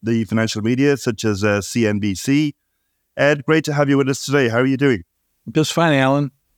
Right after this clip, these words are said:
Speaker 1: Good stuff. Well, before we get into the meat of the conversation, we always like to get our guests to give a sense of their background in markets. Obviously, you've been around, uh, analyzing the markets and the economy for many years. So if you could just give us a sense on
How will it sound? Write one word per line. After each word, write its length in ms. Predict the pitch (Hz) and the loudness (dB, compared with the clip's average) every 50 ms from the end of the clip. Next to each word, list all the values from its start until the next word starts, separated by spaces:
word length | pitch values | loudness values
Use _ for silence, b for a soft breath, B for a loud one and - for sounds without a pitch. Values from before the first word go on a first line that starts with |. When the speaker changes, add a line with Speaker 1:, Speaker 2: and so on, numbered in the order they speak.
| _ _ _ | _ _ _
Speaker 1:
Good 180 | - 180 - - | -2 -2 -2 -2
stuff. 340 | - - 190 165 135 - - | -2 0 0 0 0 0 0
Well, 220 | 151 147 143 135 - _ _ _ _ - | 0 0 0 -2 -6 _ _ _ _ -6
before 260 | 156 147 208 233 226 | -4 0 0 2 2
we 100 | 214 180 | 2 2
get 140 | 190 185 175 | 0 0 0
into 300 | 175 170 165 - - 156 | 0 0 -2 -2 -2 -2
the 100 | 139 135 | -2 0
meat 180 | 131 147 139 | 0 0 0
of 80 | 131 127 | 0 0
the 60 | 117 | -2
conversation, 580 | - 131 123 110 - - 123 120 120 - 143 139 | 0 0 0 0 0 0 0 0 0 0 0 2
we 100 | 131 131 | 2 2
always 280 | 139 147 139 127 117 | 2 2 0 0 0
like 140 | 131 123 120 | 0 -2 0
to 80 | - 117 | 0 0
get 100 | 123 120 | 0 0
our 100 | 113 110 | 0 0
guests 480 | 104 123 117 117 - - - _ _ - | 0 0 -2 -2 -2 -8 -16 _ _ -8
to 100 | - 113 | -4 -2
give 120 | 113 120 | -2 0
a 60 | 107 104 | -2 -2
sense 340 | - 123 120 113 113 - | -2 0 0 0 0 0
of 140 | 113 104 98 | -2 -2 -2
their 100 | 107 107 | -2 -2
background 480 | 98 101 113 110 107 - 117 110 107 104 | 0 0 0 -2 0 0 -2 0 0 0
in 80 | 101 | 0
markets. 500 | 104 107 107 110 104 - 127 113 - - - _ _ _ _ _ _ - | 0 0 0 0 0 -2 -4 -4 -6 -12 -16 _ _ _ _ _ _ -4
Obviously, 360 | - 131 127 131 - 147 135 | -2 -2 -2 -2 -2 0 0
you've 160 | 123 127 113 | 0 0 0
been 120 | - 127 113 | 0 0 0
around, 500 | 107 110 113 120 120 120 123 117 117 - - | 2 2 2 2 2 0 0 -2 -4 -4 -4
uh, 220 | - 107 107 101 - - | -2 0 0 0 0 0
analyzing 460 | 117 120 120 117 120 113 - 117 113 | 0 0 2 2 0 0 0 -2 -2
the 60 | 107 | 0
markets 420 | 104 107 113 120 117 - 113 - | 2 2 0 0 -2 -4 -6 -4
and 120 | - 101 98 | -2 -2 -2
the 80 | 104 | -2
economy 460 | 95 - - 113 113 113 113 113 107 92 | -2 -4 -4 -4 -2 0 0 0 -2 -2
for 160 | - 110 107 | -4 -2 -2
many 260 | 107 117 120 120 117 | 0 2 2 2 0
years. 520 | 101 107 123 120 110 110 117 120 - - - _ _ _ _ _ _ | 0 2 2 2 2 2 0 -2 -4 -8 -16 _ _ _ _ _ _
So 260 | - - 131 123 117 - - | -4 0 0 0 0 -2 -6
if 160 | - 110 - | -8 -6 -4
you 100 | 123 113 | -4 -4
could 260 | - - 139 127 113 - - | -2 -2 -2 -2 -2 -4 -4
just 220 | - 131 - - | -4 -4 -2 -2
give 140 | - 131 117 | -2 -2 -2
us 140 | 120 - - | -2 -4 -6
a 60 | 113 | -6
sense 340 | - - 135 127 127 - - | -2 0 2 2 0 0 -2
on 160 | 117 113 107 | -2 -2 -4